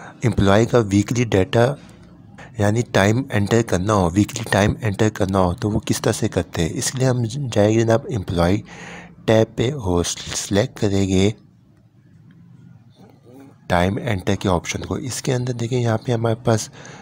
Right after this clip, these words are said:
यूज़ वीकली टाइम शीट्स, इस ऑप्शन को यहाँ पे क्लिक करते हैं।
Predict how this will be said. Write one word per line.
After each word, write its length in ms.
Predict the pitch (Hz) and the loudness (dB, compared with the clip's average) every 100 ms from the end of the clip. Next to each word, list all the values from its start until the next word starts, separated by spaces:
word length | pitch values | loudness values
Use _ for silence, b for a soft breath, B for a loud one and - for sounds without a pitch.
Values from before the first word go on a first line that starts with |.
| B | B
यूज़ 540 | 98 90 110 123 110 95 | -4 2 4 4 2 -2
वीकली 280 | 95 110 110 - | -2 -4 -6 0
टाइम 240 | 90 90 | 2 2
शीट्स, 640 | 90 - 82 - - - - B B B B - | -2 -2 -2 -2 -4 -6 -10 B B B B -6
इस 180 | 135 - | -4 0
ऑप्शन 420 | 110 - - 113 | -2 -2 -4 -4
को 120 | 110 | -2
यहाँ 200 | 110 98 - | 2 2 2
पे 140 | 113 | -2
क्लिक 560 | 123 _ _ 98 98 - | -2 _ _ -2 -2 -4
करते 300 | - - 85 | -12 -6 -4
हैं। 380 | 82 80 - | -4 -6 -8